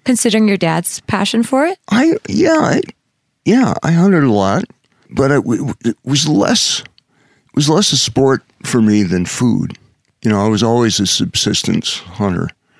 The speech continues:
Speaker 2: I never, I never shot antlers. I shot does and cows and
Speaker 1: Yeah.
Speaker 2: stuff I wanted to eat.
Speaker 1: Yeah, I find that seems to be a recurring theme or recurring mindset with people on the show. And it's just so strange to me how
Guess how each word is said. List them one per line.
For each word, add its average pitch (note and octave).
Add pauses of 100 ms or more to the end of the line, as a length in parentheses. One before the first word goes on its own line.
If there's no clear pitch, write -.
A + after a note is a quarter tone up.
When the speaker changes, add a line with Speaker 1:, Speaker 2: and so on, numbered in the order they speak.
(600)
Speaker 2:
I G2+
never, G2
I F#2+
never G2
shot F2
antlers. D2+
I C#2+
shot - (400)
does F2
and -
cows C#2+
and - (1400)
Speaker 1:
Yeah. F3
Speaker 2:
stuff G2+
I F2
wanted D#2+
to -
eat. D2+ (460)
Speaker 1:
Yeah, F3
I F3+
find G3+
that F3+
seems F3
to -
be D#3+
a D3
recurring D3+
theme D3
or C3+
recurring D#3
mindset C#3+
with C#3+
people D#3+
on C3
the C3+
show. C3+ (560)
And D#3+
it's C#3+
just E3
so D#3+
strange E3+
to -
me E3
how C#3+